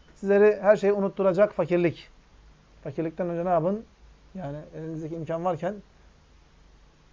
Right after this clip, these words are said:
Allah'ın vermiş olduğu varlığı değerlendirin. Ev ginen mutgiya. Yahut insana haddi aştıracak zengin, <clears throat> zenginlik.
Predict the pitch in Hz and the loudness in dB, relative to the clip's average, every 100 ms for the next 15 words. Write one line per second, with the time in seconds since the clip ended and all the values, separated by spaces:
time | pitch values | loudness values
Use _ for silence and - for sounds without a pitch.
0 | _ _ _ _ 151 147 160 156 151 151 | _ _ _ _ -10 -6 -6 -4 -6 -6
1 | 156 147 151 147 147 147 175 160 143 139 | -6 -6 -6 -6 -6 -4 -4 -4 -6 -4
2 | 147 139 117 - _ _ _ _ _ _ | -6 -8 -12 -18 _ _ _ _ _ _
3 | _ _ _ 196 202 180 233 233 233 208 | _ _ _ 6 8 8 8 8 4 4
4 | 220 196 196 170 135 120 - _ _ _ | 4 4 6 8 6 2 -12 _ _ _
5 | _ _ _ - 175 165 202 - _ _ | _ _ _ -6 -2 0 -2 -8 _ _
6 | _ _ _ _ _ _ _ 196 160 170 | _ _ _ _ _ _ _ -12 -8 -6
7 | 165 165 165 175 123 160 156 180 - - | -4 -2 -2 -4 -4 -4 0 -2 -2 -12
8 | _ _ _ _ _ _ - 151 160 160 | _ _ _ _ _ _ -8 -4 0 0
9 | 170 156 165 165 165 151 - | -2 -2 0 0 0 -2 -6